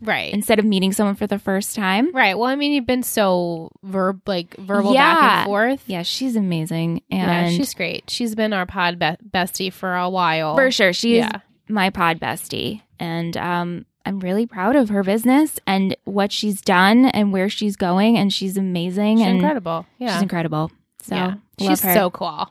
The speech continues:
Speaker 2: She is so cool.
Speaker 1: <laughs> The coolest.
Speaker 2: Yeah.
Speaker 1: <laughs> All right. We'll go s-, go into some trivia. The episode title is based off the movie Easy A, in which Penn Badgley was in. I love that movie.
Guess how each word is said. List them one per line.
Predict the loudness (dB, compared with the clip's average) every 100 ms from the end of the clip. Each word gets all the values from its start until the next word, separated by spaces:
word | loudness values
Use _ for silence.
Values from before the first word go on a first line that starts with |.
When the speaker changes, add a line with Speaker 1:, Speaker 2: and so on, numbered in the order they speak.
| -8
Speaker 2:
She | -4 -2
is | -2
so | -2 -4 -2
cool. | -2 2 2 2
Speaker 1:
<laughs> | 2 2 0 -2 -2
The | -2
coolest. | -2 -10 -8 -4 -4 -4 -2
Speaker 2:
Yeah. | 0 2 4 2 2 -2 0
Speaker 1:
<laughs> | -4 -8 -8 -12 -10 -10 -12 -14 -12 -2
All | -2
right. | 0 -2 -4 -6
We'll | -6 -2
go | 2 2
s-, | 0 -6 -14 -6
go | 0
into | 2 2
some | 0 0
trivia. | 0 -2 0 2 2 4 2 0
The | -2
episode | -2 -2 -2
title | -2 0 0
is | -2
based | -4 -4
off | -4 -4
the | -6
movie | -8 -8 -10 _
Easy | 2 2 2 0
A, | 0 0 0 -2 -4 -10 _ _
in | -4 0
which | 2 0 -2 -10
Penn | -8 -2
Badgley | -2 -2 -4 -4
was | -2 0
in. | 0 0 -4 -8
I | -6
love | -4 -6
that | -8
movie. | -8 -8 -8